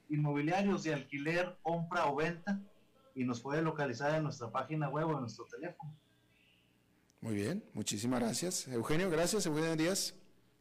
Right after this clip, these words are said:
Speaker 1: Muchas gracias, Alberto. Estamos para servirles y un, que tengan un feliz, una feliz semana a todos ustedes.
Speaker 2: Eh, hay que recordar que Eugenio Díaz tiene su programa, Club Inmobiliario, aquí mismo en C R S ochenta y nueve punto uno, los sábados a las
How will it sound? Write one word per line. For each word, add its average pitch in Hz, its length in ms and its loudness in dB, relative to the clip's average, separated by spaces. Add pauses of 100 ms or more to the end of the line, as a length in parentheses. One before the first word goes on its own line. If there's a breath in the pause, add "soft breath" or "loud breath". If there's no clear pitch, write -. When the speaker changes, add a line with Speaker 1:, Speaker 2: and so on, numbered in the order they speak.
(640)
Speaker 1:
Muchas 156 240 2
gracias, 190 280 4
Alberto. 180 380 2
Estamos 165 320 -2
para 160 160 0
servirles 180 600 0
y 139 340 -2
un, 151 320 0
que 147 100 -6
tengan 170 320 -4
un 165 100 -8
feliz, 160 480 -2
una 165 160 0
feliz 151 240 -2
semana 147 300 -2
a 139 80 -6
todos 139 240 -6
ustedes. - 460 -10 (100)
Speaker 2:
Eh, 107 280 0
hay 104 140 -2
que - 80 -4
recordar 113 460 0
que 127 80 0
Eugenio 135 300 2
Díaz 185 220 4
tiene 160 200 2
su 135 120 0
programa, 175 560 2
Club 156 260 4
Inmobiliario, 165 760 4
aquí 139 400 2
mismo 180 340 4
en 165 60 0
C 160 120 2
R 156 100 4
S 151 100 0
ochenta 139 300 -2
y - 20 0
nueve 120 160 0
punto 123 260 -4
uno, 113 340 2
los 113 240 0
sábados - 640 0
a 156 280 0
las 156 720 2